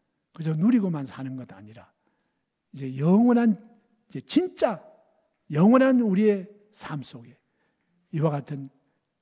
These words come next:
하나님 앞에 영원히 사라지지 않는 상급과 칭찬과 축복과 영광 속에서 살아가는 그날을 위하여 우리 이 땅에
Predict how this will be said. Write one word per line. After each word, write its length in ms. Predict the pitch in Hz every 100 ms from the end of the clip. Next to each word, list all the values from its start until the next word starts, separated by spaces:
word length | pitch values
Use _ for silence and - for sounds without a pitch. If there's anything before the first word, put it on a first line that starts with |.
| _
하나님 440 | - 170 147 135
앞에 420 | 131 127 131 120 _ _ _ _ _ -
영원히 460 | 139 170 233 254 247
사라지지 540 | - 233 208 151 123
않는 180 | 101 123 _ _ _ _ _ _ _
상급과 600 | - - 156 139 - 131
칭찬과 720 | - 180 - 151 160 156 160 - _ _ _ _ _
축복과 640 | - - - 185 202 175
영광 380 | 156 190 214 214
속에서 360 | 226 196 185 175
살아가는 500 | - 170 147 143 135
그날을 440 | - 233 233 233
위하여 280 | 160 117 98 _ _ _ _ _ _ _ _ _ -
우리 260 | 131 127
이 100 | 127
땅에 340 | - 135 123